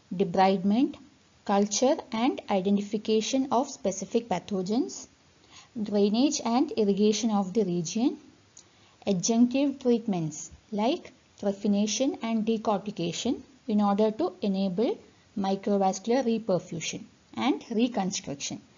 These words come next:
These are the treatment guidelines given by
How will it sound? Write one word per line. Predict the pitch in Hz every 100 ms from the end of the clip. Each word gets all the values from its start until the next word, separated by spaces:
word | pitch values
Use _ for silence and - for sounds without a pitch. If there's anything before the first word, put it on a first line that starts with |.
| - - _ -
These | 220 240
are | 240
the | 311
treatment | - 220 208 226 240 240
guidelines | 196 180 180 208 285 - - 165
given | 185 208 208
by | 202 285